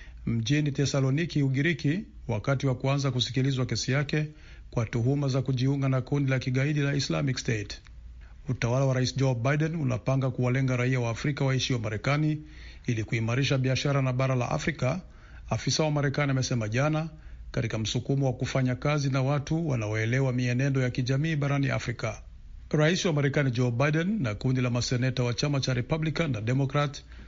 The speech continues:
Jumatano wamesema wameafikiana juu ya fedha za matumizi kwa mradi wa miundombinu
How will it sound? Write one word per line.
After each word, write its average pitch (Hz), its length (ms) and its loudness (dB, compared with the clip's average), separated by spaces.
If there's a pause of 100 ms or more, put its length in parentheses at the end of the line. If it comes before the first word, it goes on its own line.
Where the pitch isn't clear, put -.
(180)
Jumatano 117 580 2
wamesema 139 560 0
wameafikiana 131 840 0
juu 127 140 0
ya 127 80 2
fedha 151 520 0
za 123 140 -2
matumizi 123 600 0
kwa 131 160 0
mradi 131 340 2
wa 123 60 0
miundombinu 127 640 0